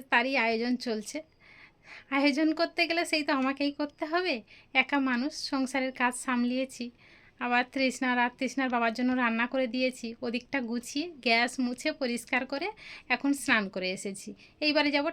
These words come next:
ঠাকুরের কাছে হাত দেব। তবে কিছুটা থালা বাসন সকালে মেজে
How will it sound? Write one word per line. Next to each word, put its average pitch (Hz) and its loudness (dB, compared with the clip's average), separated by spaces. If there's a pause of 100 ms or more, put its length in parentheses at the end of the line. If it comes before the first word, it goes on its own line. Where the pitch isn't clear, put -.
ঠাকুরের 247 -2
কাছে 220 0 (100)
হাত 190 -4 (100)
দেব। 180 -8 (520)
তবে 294 -2 (100)
কিছুটা 311 -2
থালা 277 6
বাসন 285 -2 (120)
সকালে 320 -2
মেজে 302 2